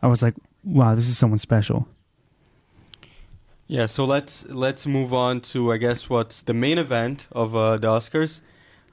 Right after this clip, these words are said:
Speaker 2: Uh, Best Picture, you have All Quiet on the Western Front, Avatar: The Way of Water,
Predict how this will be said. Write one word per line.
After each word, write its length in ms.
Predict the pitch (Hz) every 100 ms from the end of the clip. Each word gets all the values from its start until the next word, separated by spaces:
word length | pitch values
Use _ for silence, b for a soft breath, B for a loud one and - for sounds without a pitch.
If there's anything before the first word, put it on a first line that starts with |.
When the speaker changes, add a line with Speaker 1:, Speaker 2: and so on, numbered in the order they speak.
| -
Speaker 2:
Uh, 320 | 123 127 127
Best 260 | 127 143 -
Picture, 440 | 175 - 110 107 _ -
you 140 | 120
have 360 | 123 120 120 113 _
All 140 | 127 143
Quiet 340 | - 135 127
on 120 | 127
the 80 | 110
Western 380 | 107 104 - 131
Front, 340 | - 147 151 151 b -
Avatar: 460 | 123 131 135 135
The 100 | 127
Way 140 | 120 117
of 140 | 107
Water, 440 | 113 113 123 147